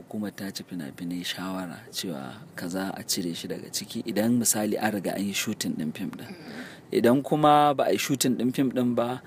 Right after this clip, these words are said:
Speaker 1: Allah ya sa ya kawo gabanmu labarin kafin ya shiga hannun producer
Speaker 2: Mm.
Speaker 1: fim ɗin. To, nan ma za mu ba shi shawara ga abin da ya kamata a yi, ga abin da ya kamata kada a yi.
Speaker 2: To, ca nake ka ce ku ƙungiya ce.
Speaker 1: Mm.
Speaker 2: Bai kyautu duk kafin labari ya fita ku gani ba?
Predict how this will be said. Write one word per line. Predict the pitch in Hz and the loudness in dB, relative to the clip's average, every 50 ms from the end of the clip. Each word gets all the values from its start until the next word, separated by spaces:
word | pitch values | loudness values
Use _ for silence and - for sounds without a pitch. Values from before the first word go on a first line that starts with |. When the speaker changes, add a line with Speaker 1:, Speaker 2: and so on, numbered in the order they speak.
| - - - - - - - | -18 -20 -20 -20 -20 -4 2
Speaker 1:
Allah | - 113 135 135 135 117 113 | 6 6 8 8 8 8 8
ya | 113 | 6
sa | - - 135 | 6 6 4
ya | 117 104 104 107 117 117 | 4 6 6 4 4 2
kawo | - - 135 120 117 117 113 113 117 117 113 | 2 2 4 6 8 8 8 8 6 4 2
gabanmu | 107 107 90 76 104 104 104 107 104 101 101 110 117 - - | 2 0 2 2 2 2 4 2 2 0 -2 -4 -8 -6 -2
labarin | 101 95 82 80 85 98 101 101 101 98 95 85 - - - - - - | -2 0 0 2 2 2 2 2 2 0 -2 -2 -6 -8 -16 -20 -12 -8
kafin | - 98 90 - 117 113 | -6 -6 -4 -2 0 0
ya | 110 98 | 0 0
shiga | - 101 92 98 98 98 | -2 -4 -4 -4 -2 0
hannun | 101 104 104 104 | 0 0 0 0
producer | - - 92 85 85 92 98 92 - - - | -2 -2 -4 -4 -4 -2 -2 -2 -2 -2 -4
Speaker 2:
Mm. | - | -4
Speaker 1:
fim | - 101 95 80 | -4 -4 -4 -4
ɗin. | 85 80 82 - - - - - - - | -4 -6 -8 -8 -12 -16 -18 -18 -12 -6
To, | - 107 | -2 2
nan | 104 107 110 117 | 4 4 6 6
ma | 117 117 113 | 4 4 4
za | 117 120 120 | 4 2 2
mu | 113 104 | 2 2
ba | 110 107 104 | 0 0 0
shi | 104 - 107 | 0 -2 -2
shawara | 104 104 107 107 104 98 90 | -2 -2 -2 -2 -2 -4 -4
ga | 92 85 71 | -6 -6 -6
abin | 87 90 104 107 104 95 | -4 -2 -2 -2 0 0
da | 95 | -2
ya | 92 | -4
kamata | - - 92 95 98 101 - - - | -4 -4 -4 -2 -4 -4 -6 -8 -8
a | 82 90 | -6 -6
yi, | 92 98 95 | -6 -6 -6
ga | 95 92 - | -6 -6 -8
abin | - - 98 101 101 92 | -8 -6 -4 -4 -2 -2
da | 90 | -4
ya | 90 | -4
kamata | 87 - 98 92 90 90 - 101 | -6 -6 -6 -6 -6 -8 -8 -10
kada | - 101 90 - - | -10 -8 -8 -6 -8
a | - - | -8 -10
yi. | - - - - - - - - - - | -12 -16 -20 -20 -20 -20 -20 -20 -20 -12
Speaker 2:
To, | - - 220 | -8 -6 -4
ca | - - 320 320 | 0 2 4 4
nake | 285 269 254 - 214 | 4 2 0 0 0
ka | - 214 202 | 0 0 0
ce | 202 - 240 | 0 0 -4
ku | 196 - - 196 - | -4 -6 -10 -18 -10
ƙungiya | - 208 214 190 180 196 170 180 | -8 -6 -6 -4 -4 -4 -4 -4
ce. | 180 - - 151 - - - | -6 -10 -14 -16 -14 -10 -6
Speaker 1:
Mm. | 208 185 - | -4 -2 -2
Speaker 2:
Bai | 190 | -2
kyautu | 185 185 208 185 - - 254 269 285 269 254 - - - - | -4 -4 -6 -8 -6 -4 -4 -2 -4 -4 -8 -12 -10 -6 -6
duk | 247 - | -6 -4
kafin | - 254 220 - - 190 | -2 -2 -2 -2 -4 -4
labari | 175 165 156 180 202 220 226 196 | -6 -4 -2 -2 -2 -2 -2 -4
ya | 190 | -6
fita | - - - 196 | -8 -10 -12 -10
ku | - 214 190 | -10 -10 -8
gani | 170 175 190 202 202 | -8 -6 -6 -6 -6
ba? | 190 202 | -6 -8